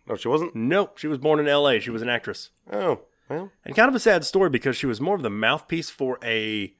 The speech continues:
Speaker 2: uh, corporation. And she ended up
Speaker 1: Really?
Speaker 2: taking the brunt for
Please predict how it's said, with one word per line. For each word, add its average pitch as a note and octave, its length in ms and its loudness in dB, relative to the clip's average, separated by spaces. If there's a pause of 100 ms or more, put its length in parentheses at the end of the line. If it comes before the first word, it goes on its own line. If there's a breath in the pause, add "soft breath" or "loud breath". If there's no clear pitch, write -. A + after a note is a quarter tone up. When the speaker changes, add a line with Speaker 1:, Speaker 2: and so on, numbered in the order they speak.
(680)
Speaker 2:
uh, G2 320 0 (120)
corporation. C3 720 2 (600)
And A2 180 -10
she - 140 -2
ended C#3 160 4
up C3 100 4
Speaker 1:
Really? B2+ 160 2
Speaker 2:
taking B2 240 0
the G#2 100 -2
brunt G#2+ 420 -2
for G#2+ 300 -6